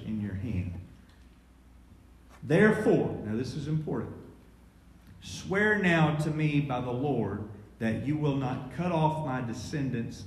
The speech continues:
after me, and that you will not destroy my name from my father's house." So David swore to Saul, and Saul went home, and David and his men went up to the stronghold.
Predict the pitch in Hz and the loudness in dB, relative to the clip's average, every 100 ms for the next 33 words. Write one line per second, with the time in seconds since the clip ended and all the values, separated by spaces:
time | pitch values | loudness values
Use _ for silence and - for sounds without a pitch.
0 | - 131 131 123 95 95 90 85 90 - | -8 -6 -6 -8 -8 -6 -6 -6 -10 -16
1 | - - - - - - 117 117 120 139 | -20 -20 -20 -20 -20 -12 -2 0 0 2
2 | 131 135 139 135 - 117 - 165 160 180 | 2 2 2 0 0 -4 -4 0 2 4
3 | 175 160 147 151 135 110 98 101 - - | 4 4 4 4 4 4 2 -2 -6 -12
4 | - - 131 117 110 101 151 131 127 117 | -18 -8 -4 0 0 -2 0 0 0 -2
5 | - - 98 92 - - - - - - | -4 -4 -2 -2 -6 -10 -16 -20 -20 -20
6 | - - 110 110 113 127 131 135 135 - | -20 -8 -6 -2 2 4 4 2 0 -6
7 | - - 131 120 127 123 123 - - 92 | -12 -12 -8 -6 -6 -8 -10 -10 -6 -4
8 | 80 85 - - - - - - 90 98 | -4 -6 -12 -18 -20 -20 -20 -14 -10 -4
9 | - 120 135 143 139 139 139 110 98 95 | 0 2 2 2 0 -2 0 0 -2 -4
10 | 95 110 117 117 107 101 101 120 110 101 | -4 -2 -2 0 -2 -4 -6 -4 -4 -4
11 | 98 101 110 107 101 98 98 - - - | -6 -6 -6 -6 -8 -8 -10 -14 -14 -10
12 | 127 117 101 104 90 | -6 -6 -6 -8 -10